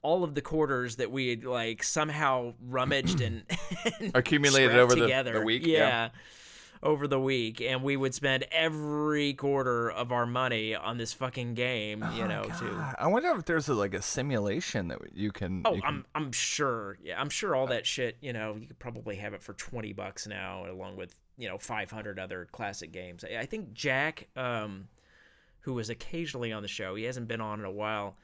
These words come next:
Speaker 1: he gave out, like, um, an all-in-one Atari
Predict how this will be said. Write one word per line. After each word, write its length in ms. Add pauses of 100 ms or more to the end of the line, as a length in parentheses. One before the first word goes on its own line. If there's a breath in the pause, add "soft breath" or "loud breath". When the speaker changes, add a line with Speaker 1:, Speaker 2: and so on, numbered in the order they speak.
(380 soft breath)
Speaker 1:
he 220
gave 440
out, 400
like, 360
um, 520 (180)
an 100
all-in-one 640
Atari 800